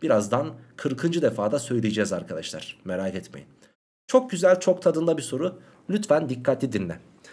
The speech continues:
Birbirine paralel şekilde konumlandırılmış bir uçak pisti ve bir otoyol verilmiş. Uçak pistine inişe geçen bir uçak ve uçakla aynı hizada,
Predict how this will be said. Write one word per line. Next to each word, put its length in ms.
Birbirine 480
paralel 380
şekilde 440
konumlandırılmış 1120
bir 200
uçak 380
pisti 340
ve 140
bir 160
otoyol 480
verilmiş. 640
Uçak 380
pistine 440
inişe 280
geçen 420
bir 180
uçak 400
ve 80
uçakla 480
aynı 300
hizada, 640